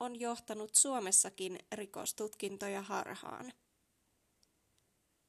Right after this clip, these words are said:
Poliisin osaaminen sormenjälkien tunnistuksessa on rapautunut samalla, kun D N A-näytteiden keräämiseen ja analysointiin on panostettu entistä enemmän.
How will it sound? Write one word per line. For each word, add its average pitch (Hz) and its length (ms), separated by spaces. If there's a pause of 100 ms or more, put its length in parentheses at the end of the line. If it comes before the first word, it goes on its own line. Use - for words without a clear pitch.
(300)
Poliisin 269 580
osaaminen 196 800
sormenjälkien 226 1000
tunnistuksessa 220 1040
on 233 300
rapautunut 202 800
samalla, 202 640 (380)
kun 233 240
D 262 280
N 226 60
A-näytteiden 208 880
keräämiseen 202 880 (280)
ja 247 140
analysointiin 202 1120
on 262 200
panostettu 202 760
entistä 196 560
enemmän. 202 640